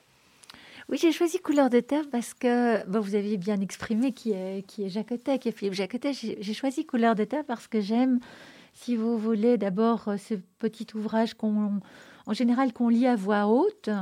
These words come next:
parce qu'il est assez poétique, euh, qu'il a, il a plus de résonance, euh, que lorsqu'on le lit à voix basse, je trouve. En faire la lecture à autrui est un vrai bonheur,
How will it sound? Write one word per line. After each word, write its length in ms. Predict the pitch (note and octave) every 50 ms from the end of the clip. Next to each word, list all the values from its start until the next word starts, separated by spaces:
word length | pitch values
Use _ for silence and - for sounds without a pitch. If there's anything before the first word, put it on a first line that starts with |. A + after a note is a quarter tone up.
| F3 F3 - - - - - - - _ -
parce 220 | A3+ A3 - -
qu'il 240 | - - A#3 A3+ A#3+
est 20 |
assez 380 | B3 A#3 A3 A3 - - D#4+ D#4
poétique, 720 | D#4 - B3+ B3 A3+ A3 - - - B3 A#3+ A#3 - -
euh, 340 | A3 G#3 G3+ G3+ G3+ G#3 G#3+
qu'il 240 | G#3 - G#3+ F#3+ G#3
a, 40 | -
il 200 | - A3 F#3+ G#3
a 80 | G#3
plus 180 | G3+ - C4 A#3
de 80 | -
résonance, 840 | A#3 A3 G#3+ A#3 F#3+ G3+ A3 G#3+ A3 A#3+ A#3+ B3 A#3+ A3+ A3 - - -
euh, 320 | G3+ G3 G3+ G3+ G3 G3 G3 F#3+ F#3+ F#3+ -
que 80 | -
lorsqu'on 300 | G#3 G#3 G#3 - - G#3+
le 100 | G#3 G3+
lit 160 | G3+ G#3 A3+ A#3
à 60 | A3
voix 180 | F#3 G#3+ G3+
basse, 360 | F#3 F3 G3 G3 G3 F#3 - -
je 80 | - G3
trouve. 460 | F#3 - - - G#3+ G#3 F#3 F3 E3+ D#3+ - - - - - - - - -
En 80 | - G3
faire 160 | - B3+ A#3
la 120 | A#3 A3+
lecture 460 | A#3 A#3+ A#3+ A#3+ - - D4 C#4+ - A#3+
à 140 | G#3+ G#3
autrui 520 | G#3 G3+ G3+ - - - - D4 D#4 D#4 C#4
est 380 | A3 - - - G3+ G#3+ G#3+
un 100 | A3+ G#3
vrai 200 | G3+ G3 - C4
bonheur, 440 | A3 A3 G#3+ G3 G3 G3 G#3 B3+ -